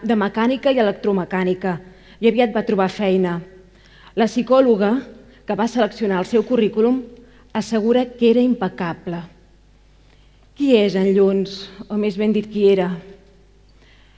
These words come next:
En Llums era el jove de vint-i-dos anys que va atropellar mortalment a catorze persones, entre homes, dones i nens, a les Rambles de Barcelona. Encara ara, gairebé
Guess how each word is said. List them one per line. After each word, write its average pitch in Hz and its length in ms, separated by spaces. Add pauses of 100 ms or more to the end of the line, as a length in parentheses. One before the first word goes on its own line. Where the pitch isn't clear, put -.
(240)
En 226 160
Llums 294 460 (100)
era 247 160
el 226 160
jove 269 400
de 233 80
vint-i-dos 208 480
anys 214 380 (420)
que - 80
va 226 160
atropellar 226 480
mortalment 196 680 (500)
a - 160
catorze 220 400
persones, 175 800 (500)
entre 214 320
homes, 254 460 (260)
dones 202 560
i 196 80
nens, 202 380 (420)
a 202 160
les 196 80
Rambles 202 320
de 220 80
Barcelona. 180 600 (760)
Encara 208 460
ara, 240 160 (580)
gairebé 196 380